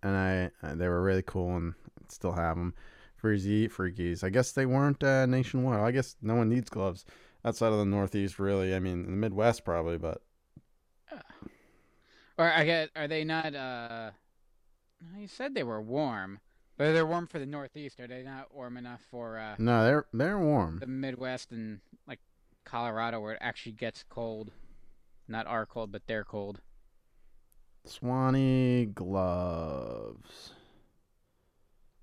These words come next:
Speaker 1: I, I don't know. Just, did Swanee not sell 'em in the Swanee? Pref-, they still make stuff,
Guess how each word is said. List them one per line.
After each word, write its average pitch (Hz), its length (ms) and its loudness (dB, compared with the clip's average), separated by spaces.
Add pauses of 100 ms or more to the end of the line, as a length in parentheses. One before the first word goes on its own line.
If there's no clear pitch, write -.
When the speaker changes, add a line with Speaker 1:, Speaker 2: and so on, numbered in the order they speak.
(2000)
Speaker 1:
I, 113 220 0
I 156 100 6
don't 185 100 6
know. 160 180 6
Just, 90 440 -4
did 110 100 -10
Swanee 104 520 2
not 95 440 0
sell 98 340 -4
'em 101 120 0
in 95 140 -2
the 92 260 -4
Swanee? 120 500 4
Pref-, 123 180 -2
they 110 140 6
still 160 260 4
make 160 240 6
stuff, - 420 4